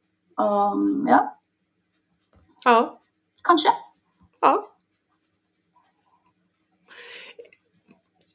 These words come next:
Speaker 2: Nu har jag två små frågor kvar. Den ena, det är en lyssnarfråga som vi har fått. Och det är en person som vill att du ska ge dina tre bästa tips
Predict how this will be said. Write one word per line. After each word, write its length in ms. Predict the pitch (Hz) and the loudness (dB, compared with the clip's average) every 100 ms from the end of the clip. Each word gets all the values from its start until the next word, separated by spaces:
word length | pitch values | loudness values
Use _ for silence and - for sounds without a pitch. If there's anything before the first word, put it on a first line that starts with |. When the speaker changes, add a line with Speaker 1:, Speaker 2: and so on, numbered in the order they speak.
| - | -2
Speaker 2:
Nu 100 | 285 | 4
har 120 | 330 | 6
jag 200 | 302 285 | 6 4
två 280 | - 311 285 | -2 2 2
små 220 | 285 208 | 2 0
frågor 360 | 208 202 190 170 | 2 4 4 2
kvar. 440 | 165 180 - - - - | 2 4 4 0 -10 0
Den 160 | 240 226 | 2 4
ena, 480 | 285 247 277 202 202 | 4 4 4 2 4
det 140 | 220 | 4
är 60 | 240 | 6
en 100 | 240 | 4
lyssnarfråga 840 | 240 285 - 220 226 330 254 180 | 0 0 2 0 2 2 4 2
som 180 | - 202 | 2 2
vi 60 | 175 | 2
har 80 | |
fått. 380 | 185 - - - - - - | 0 0 -2 -6 -20 -20 -4
Och 320 | - 254 - 226 | 4 6 6 4
det 160 | 277 - | 4 6
är 380 | 262 226 220 - | 6 6 4 2
en 200 | 233 226 | 0 0
person 360 | - 202 202 | 0 2 2
som 400 | 196 208 202 - | 4 4 4 2
vill 200 | 226 202 | 4 4
att 100 | 208 | 4
du 100 | 226 | 0
ska 160 | 220 240 | 2 2
ge 480 | 214 247 302 233 240 | 2 0 4 4 4
dina 340 | 240 220 220 | 2 4 2
tre 500 | 220 - 302 294 269 | 0 -4 -2 0 0
bästa 480 | 208 220 214 - 240 | 2 2 0 -2 -4
tips 520 | 240 233 240 - - | 0 0 0 -4 -12